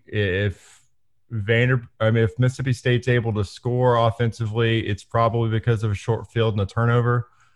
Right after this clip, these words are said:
You know, that's, you know, you could probably, there's a good chance that's gonna happen.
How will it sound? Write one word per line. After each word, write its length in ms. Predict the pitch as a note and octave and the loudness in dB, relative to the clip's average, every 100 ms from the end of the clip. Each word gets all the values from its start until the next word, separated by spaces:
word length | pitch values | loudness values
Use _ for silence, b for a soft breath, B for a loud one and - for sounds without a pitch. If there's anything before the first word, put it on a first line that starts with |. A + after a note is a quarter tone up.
| b _ G#2 | b _ -4
You 20 | |
know, 80 | G#2 | 0
that's, 320 | A#2 A#2+ - - | 2 0 -8 -8
you 100 | A#2 | -2
know, 220 | A2 A2+ | 2 2
you 200 | B2 A#2+ | 2 0
could 240 | - A#2 - | -2 -4 0
probably, 600 | A#2+ A2+ A2+ A#2+ B2 - _ _ _ _ _ _ - | 2 2 0 0 -2 -6 _ _ _ _ _ _ -10
there's 240 | A2+ A2+ A2+ | -4 -2 0
a 60 | |
good 200 | B2+ B2 | 2 2
chance 340 | - A#2 A#2 A#2+ | 2 0 0 0
that's 220 | A2+ - | -2 0
gonna 240 | A#2+ A2+ | -2 2
happen. 540 | G#2+ G#2+ G2 A#2+ C3 | 2 2 0 -2 -2